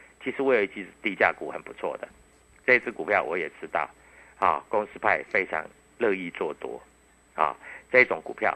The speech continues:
啊会涨停涨停涨不停的啊。当然你在这里你一定不知道嘛啊，像我们跟你讲的六一五八的合昌，各位你知道吗？从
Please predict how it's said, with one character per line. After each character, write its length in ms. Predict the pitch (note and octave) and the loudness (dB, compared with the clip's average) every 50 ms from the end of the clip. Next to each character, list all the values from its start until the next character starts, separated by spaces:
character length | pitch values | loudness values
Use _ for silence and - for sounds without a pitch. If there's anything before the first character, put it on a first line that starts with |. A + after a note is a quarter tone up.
| - - | -2 -2
啊 160 | - D#2 D2 - | -2 -2 -2 -2
会 160 | - A2 F2 | -2 -4 -4
涨 220 | - - D#2+ C2 - | -2 -4 -6 -4 -6
停 160 | D#2+ D#2 E2 | -12 -12 -10
涨 160 | - D#2 - | -10 -10 -10
停 160 | - - D2 - | -10 -14 -14 -12
涨 100 | - - - - | -14 -16 -14 -14
不 80 | E2+ | -14
停 160 | - - - - | -12 -12 -14 -14
的 80 | - - - - _ _ - - | -14 -18 -18 -20 _ _ -8 -2
啊。 180 | E2 D#2+ D2+ - - - - - - - | 0 0 0 -2 -6 -18 -18 -18 -6 2
当 120 | - D#3+ D#3+ | 6 8 10
然 320 | C#3+ C#3 C#3+ C#3+ C#3+ C#3 | 10 10 10 8 6 2
你 80 | A2 G2 | 0 2
在 140 | B2+ B2 | 2 4
这 120 | A#2+ - A#2 | 4 4 0
里 140 | G2+ F#2+ E2 | 0 0 -4
你 120 | E2 E2 | -4 -8
一 40 | F2+ | -6
定 140 | F#2+ G2+ F2+ | -6 -6 -6
不 100 | - F#2+ | -6 -10
知 140 | - - | -10 -6
道 200 | F2 - F#2+ D#2 A#1+ G#1 | 0 2 2 2 0 -4
嘛 80 | - - - _ _ - | -10 -14 -14 _ _ -2
啊， 240 | F#2+ F2+ F2 D2 - - | 0 2 2 2 2 2
像 120 | C3+ A2+ | 2 2
我 60 | G2 F2 | 2 2
们 140 | F2+ G2 | -2 -4
跟 180 | F#2 - G#2 G#2 | 0 0 0 0
你 60 | G#2 | -2
讲 240 | F#2 - F2 D2+ D2+ | -4 -2 -2 -2 -2
的 160 | - D#2+ D#2 - - - - - - | -4 -6 -6 -6 -10 -18 -18 -8 0
六 180 | - A#2+ A2+ G#2+ | 2 4 4 4
一 100 | A2 G2+ | 2 0
五 60 | F#2+ | 0
八 180 | E2 F2 F2+ F#2 | 2 2 2 2
的 100 | E2+ D#2 | 2 -2
合 160 | - F2+ D#2+ C#2+ | -4 -4 -4 -2
昌， 240 | - G2 F#2 E2+ E2+ - _ _ - _ - - - | 0 0 0 0 -2 -10 _ _ -20 _ -16 -6 2
各 140 | - F#2 F#2+ | 4 6 8
位 160 | F#2+ F2 D#2+ - - - - _ - | 6 6 4 0 -10 -20 -20 _ -8
你 120 | - A2 G#2+ | -6 -6 -6
知 120 | - - | -4 0
道 180 | C#3+ - E3+ C#3+ | 6 8 8 8
吗？ 220 | C3+ C3+ C3 C3 - - - _ _ _ _ _ _ _ - - - _ _ - | 8 6 4 4 2 -4 -20 _ _ _ _ _ _ _ -20 -20 -20 _ _ 0
从 200 | A2 A2 A#2+ | 2 2 2